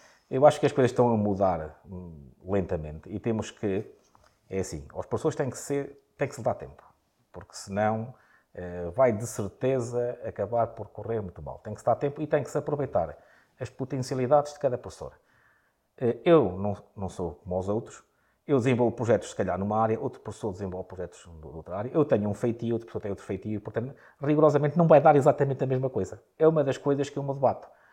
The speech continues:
Não estejam à espera que eu faça exatamente a mesma coisa que outro colega faça, outro colega que vá copiar aquilo que eu faço. É, é impossível, porque são coisas bastante,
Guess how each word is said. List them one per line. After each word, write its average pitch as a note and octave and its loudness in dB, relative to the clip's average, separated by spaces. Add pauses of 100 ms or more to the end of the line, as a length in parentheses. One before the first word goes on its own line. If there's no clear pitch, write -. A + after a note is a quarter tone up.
(260)
Não F3+ 2
estejam C#3 2
à D3 4
espera E3+ 6
que F3+ 0
eu F3 2
faça - 4
exatamente B2 2
a B2 0
mesma C3 -2
coisa F#3 0 (400)
que - 0
outro B2 0
colega A#2 4
faça, F#3+ 2
outro F#3 4
colega G3 6
que G3 -6
vá G3+ 6
copiar A3 0
aquilo B3 -4
que - -8
eu C#4 -6
faço. - 0 (180)
É, A3 -2
é A3+ 0
impossível, G3+ -2 (220)
porque F2 -14 (160)
são C3+ -2
coisas D#3 0 (500)
bastante, B2+ 2